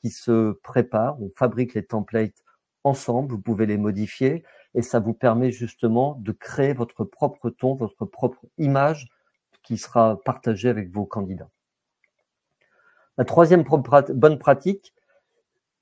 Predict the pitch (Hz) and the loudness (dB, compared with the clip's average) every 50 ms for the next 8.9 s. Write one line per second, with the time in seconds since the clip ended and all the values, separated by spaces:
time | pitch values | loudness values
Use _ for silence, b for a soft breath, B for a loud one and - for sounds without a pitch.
0 | _ _ - 135 135 143 143 139 135 139 135 117 131 123 - 131 123 120 120 - | _ _ 4 4 6 6 6 6 6 6 4 4 2 2 2 4 4 4 4 2
1 | - 117 107 127 123 127 - 156 160 175 180 180 - - 123 120 98 120 120 110 | 0 0 2 2 2 2 2 2 2 4 4 2 0 -2 -2 0 2 2 2 2
2 | 113 139 139 120 110 107 107 110 113 107 117 120 120 123 123 117 107 98 - - | 2 0 -2 -4 -6 -8 -8 -6 -2 0 2 2 4 4 2 0 0 -2 -4 -2
3 | 117 107 117 120 104 107 101 95 98 101 98 95 110 107 95 117 113 - - 117 | 0 0 0 0 0 -2 -4 -6 -6 -6 -4 -4 -4 -4 -4 -6 -6 -4 -4 -6
4 | 113 - - 110 104 104 107 104 - - 117 107 104 - - - - - - 120 | -6 -6 -8 -8 -6 -4 -6 -6 -6 -6 -6 -6 -6 -10 -16 -20 -12 -6 -4 -2
5 | 104 107 107 - 107 101 104 101 - - 110 110 139 156 180 175 _ _ _ _ | -2 -2 -2 -4 -4 -6 -6 -8 -8 -8 -6 -4 -4 -4 -6 -8 _ _ _ _
6 | _ _ _ _ _ _ - - - - - 110 104 101 98 101 92 110 101 - | _ _ _ _ _ _ -20 -20 -20 -10 -6 -4 -4 -4 -4 -4 -4 -6 -6 -2
7 | - 123 117 113 110 104 98 95 - - 117 101 - - 117 98 - - 120 98 | 2 4 4 4 4 2 -2 -6 -8 -8 -8 -8 -6 -8 -10 -10 -8 -10 -10 -6
8 | - 117 113 - - - 127 117 - - 139 131 123 104 98 104 104 | -4 -4 -4 -4 -4 -4 -4 -4 0 2 2 2 2 0 -4 -6 -8